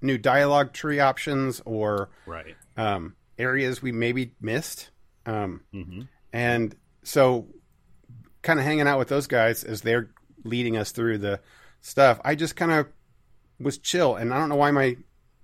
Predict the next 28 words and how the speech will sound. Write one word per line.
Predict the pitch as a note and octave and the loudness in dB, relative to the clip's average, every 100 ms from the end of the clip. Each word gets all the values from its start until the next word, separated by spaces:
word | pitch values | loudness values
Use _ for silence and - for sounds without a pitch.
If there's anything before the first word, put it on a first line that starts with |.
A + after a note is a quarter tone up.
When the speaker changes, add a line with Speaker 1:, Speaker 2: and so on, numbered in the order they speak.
| _ | _
Speaker 1:
you | A#2+ | -8
know, | A#2 A2 | -4 -4
distractedness | G2+ - - B2+ - A2+ G#2 | -6 -6 -2 -2 -2 -6 -6
didn't | - A#2 A2 A2 | -6 -6 -4 -4
hit. | A#2 A2+ - - _ - _ _ | 0 -2 -2 -20 _ -20 _ _
Uh, | A2 G2 F#2 _ _ | -6 -6 -6 _ _
I | - | -2
think | F3 F3 | 2 2
it | D3+ | 2
was | B2+ | 0
because | B2 C3+ | 0 2
I | A#2+ | 0
just | G#2+ A#2+ | -2 -6
forced | - A#2+ - | -4 -4 -2
myself | A#2 A2 A2+ A2 | -4 -2 0 0
into | - A#2 A2 | -2 -8 -6
the | F#2+ | -6
first-person | - A2 - A2+ - A2 | -6 -6 -6 -8 -6 -6
view, | G2+ G#2+ G#2+ G#2+ _ _ _ - _ _ | -4 -4 -4 -6 _ _ _ -20 _ _
or | A2+ G2 - - | -4 -4 -6 -12
I | F#2 | -6
guess | G2+ F#2 | -6 -6
over-the-shoulder | G#2+ G#2 F#2 - G#2 G#2+ | -6 -6 -8 -6 -8 -6
view, | G2+ A2 A2 - _ _ _ _ _ - | -4 -6 -6 -14 _ _ _ _ _ -4
and | A2+ A2 F#2 - - _ _ | -2 0 -4 -8 -20 _ _
followed | - G#2+ A#2 G#2+ | -2 2 2 0
people | F#2 A2 G#2+ | -4 -8 -6
around. | F#2+ G2 G2+ A#2+ | -6 -6 -4 -6